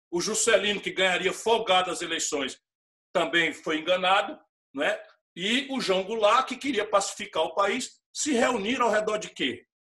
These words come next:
Da nobilíssima tarefa de redemocratizar o país. Eu estaria dentro.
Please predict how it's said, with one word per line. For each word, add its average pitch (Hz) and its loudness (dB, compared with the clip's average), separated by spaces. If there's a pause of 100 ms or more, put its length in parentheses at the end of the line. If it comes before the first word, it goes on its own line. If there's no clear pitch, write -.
(200)
Da - 0
nobilíssima 226 2 (580)
tarefa 165 2
de 208 -6
redemocratizar 185 -4
o 160 -4
país. 147 -8 (420)
Eu 208 0
estaria 220 -4
dentro. 175 -8